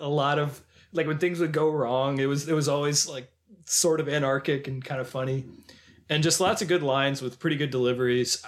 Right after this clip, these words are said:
I thought Garrett Graham as Jeff was the funniest performance here. I thought he was really good. And then,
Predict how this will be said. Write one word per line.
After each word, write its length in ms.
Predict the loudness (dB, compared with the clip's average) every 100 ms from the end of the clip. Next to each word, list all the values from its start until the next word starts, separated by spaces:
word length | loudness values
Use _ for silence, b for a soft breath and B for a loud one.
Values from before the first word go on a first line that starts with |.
| -8
I 120 | -2
thought 280 | 0 0 -2
Garrett 300 | -4 -2 -2
Graham 380 | -2 0 0 0
as 160 | -4 -4
Jeff 420 | -4 -4 -6 -12 b b b b
was 240 | -2 -2 0
the 80 | -2
funniest 440 | 0 2 0 0
performance 480 | -4 -6 -8 -8 -8
here. 140 | -8
I 40 | -6
thought 140 | -4
he 60 | -4
was 120 | -8
really 220 | -10 -10
good. 340 | -8 -8 -10 -14 b b b b -2
And 120 | 2
then, 280 | 2 2 -2